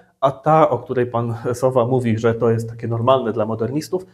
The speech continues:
będzie ukrywana i będzie bardzo marginalna. Ta twierdząca, że Kościół się faktycznie mylił do Soboru Watykańskiego drugiego, przynajmniej w swoich, powiedzmy,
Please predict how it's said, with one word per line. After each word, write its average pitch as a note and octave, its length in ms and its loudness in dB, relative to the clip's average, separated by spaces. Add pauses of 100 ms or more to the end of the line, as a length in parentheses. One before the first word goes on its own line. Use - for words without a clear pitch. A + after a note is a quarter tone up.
(140)
będzie D3+ 280 2
ukrywana D3+ 920 2
i C3+ 60 -10
będzie C#3 340 2
bardzo C#3 560 2
marginalna. B2+ 760 -2 (160)
Ta A#2+ 240 -4 (540)
twierdząca, C3 600 2
że B2 100 -6
Kościół C3 420 -4
się A#2+ 220 0
faktycznie B2 520 -2 (240)
mylił C3 640 4 (260)
do A#2 200 4
Soboru A2 420 -2
Watykańskiego G#2+ 840 -8 (400)
drugiego, A#2+ 640 2 (180)
przynajmniej C#3+ 500 4
w D3 100 -6
swoich, A#2+ 360 2
powiedzmy, B2 400 -2